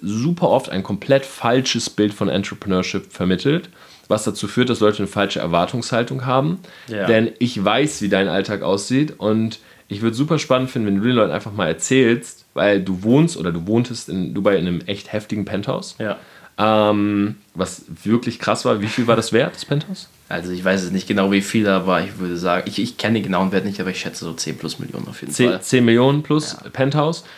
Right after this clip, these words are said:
Speaker 1: So sah es zumindest auch aus.
Speaker 2: Ja.
Speaker 1: Aber trotzdem will ich jetzt mal wissen,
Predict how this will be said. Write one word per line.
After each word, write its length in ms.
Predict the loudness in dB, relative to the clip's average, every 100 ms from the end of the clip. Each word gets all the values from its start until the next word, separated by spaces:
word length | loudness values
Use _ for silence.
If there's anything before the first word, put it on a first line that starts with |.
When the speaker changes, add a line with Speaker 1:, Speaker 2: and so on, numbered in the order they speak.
| -6
Speaker 1:
So 120 | 0
sah 200 | 2 2
es 120 | 0
zumindest 340 | 0 0 0 -2
auch 120 | -4
aus. 380 | 2 2 2 -4 -18 -12
Speaker 2:
Ja. 100 | 0
Speaker 1:
Aber 120 | 2
trotzdem 280 | 4 0 0
will 60 | -2
ich 80 |
jetzt 140 | -2 0
mal 120 | 0
wissen, 400 | 0 0 -4 -4